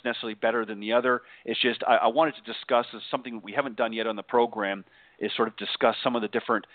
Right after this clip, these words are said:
uh, styles and approaches that each of these, uh, guys did. And then I wanted to get your take on it, what you think about it, and is there something from,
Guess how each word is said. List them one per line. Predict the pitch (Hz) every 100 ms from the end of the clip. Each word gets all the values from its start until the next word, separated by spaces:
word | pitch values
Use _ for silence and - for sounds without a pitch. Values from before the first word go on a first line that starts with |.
| - -
uh, | 98 90 -
styles | - 117 117 113
and |
approaches | 104 - 139 139 - 104 98
that | 101
each | 110 110
of | 107
these, | 110 101 - _ _ _
uh, | 95 82
guys | - 107 104 -
did. | 123
And | 123
then | 156
I | 135
wanted | 123 123 117
to |
get | 117 -
your | 123 127
take | - 110 -
on | 113 113
it, | 110 - _ -
what | 127
you | 120 117
think | 135 127
about | 110 117 120
it, | 117
and | 107 110 110 - _
is | 143 135
there | 120 -
something | 127 - 117 -
from, | 120 110